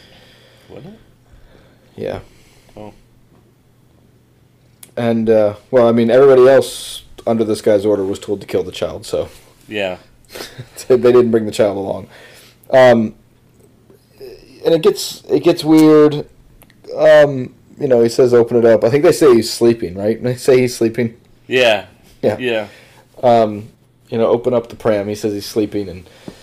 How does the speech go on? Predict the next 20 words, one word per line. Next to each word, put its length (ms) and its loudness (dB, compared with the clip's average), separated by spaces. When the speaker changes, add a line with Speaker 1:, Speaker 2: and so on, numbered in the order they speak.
Speaker 2:
you 80 -2
know, 60 4
so 140 -6
they 100 4
go 140 2
through 160 0
all 60 4
this 100 0
stuff. 260 -2
Then 100 -2
he 60 -2
says, 180 -4
"Pardon 320 0
me, 140 -2
I 80 2
have 120 -4
to 80 -20
take 240 -2
this 160 -10
call." 640 0